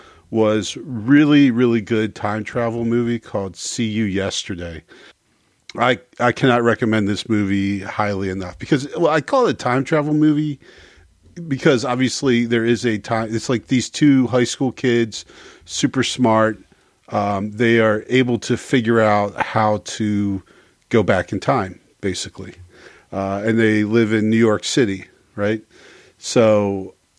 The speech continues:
so they do, and of course, their, their, their travels back in time has consequences, and then they, it, it becomes a, well, what was that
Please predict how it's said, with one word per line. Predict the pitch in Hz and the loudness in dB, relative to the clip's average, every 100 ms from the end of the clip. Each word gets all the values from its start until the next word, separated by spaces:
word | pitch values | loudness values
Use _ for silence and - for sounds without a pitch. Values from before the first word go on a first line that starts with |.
| - | -16
so | - 117 | -2 0
they | 107 | 0
do, | 107 220 214 156 143 | 2 4 8 8 6
and | 131 | 4
of | 117 | 2
course, | - 123 110 107 - | 0 2 2 0 0
their, | 110 107 101 | 0 2 -2
their, | 101 101 104 98 90 _ | -6 -2 0 0 -6 _
their | - 101 | -2 -2
travels | 90 - 113 101 98 - | 0 0 2 2 0 0
back | 104 92 - | 0 0 -2
in | 95 | -4
time | - 104 98 | -2 0 -2
has | 92 101 90 | -4 -4 -4
consequences, | - 123 113 - - 104 90 101 95 - - - - - - | -2 0 0 -4 0 0 0 -4 -4 -6 -16 -20 -20 -20 -4
and | 107 107 | 2 4
then | 107 101 101 | 4 2 2
they, | 104 101 98 95 98 - | 2 2 2 -2 -4 -2
it, | 113 104 | 0 0
it | 120 101 | 0 -2
becomes | - 147 127 - | 0 2 2 4
a, | 117 107 101 104 107 | 4 4 2 -4 -6
well, | 113 110 107 104 95 | -8 -10 -10 -8 -6
what | 104 135 | -4 0
was | 143 101 | 2 4
that | 110 95 | 2 2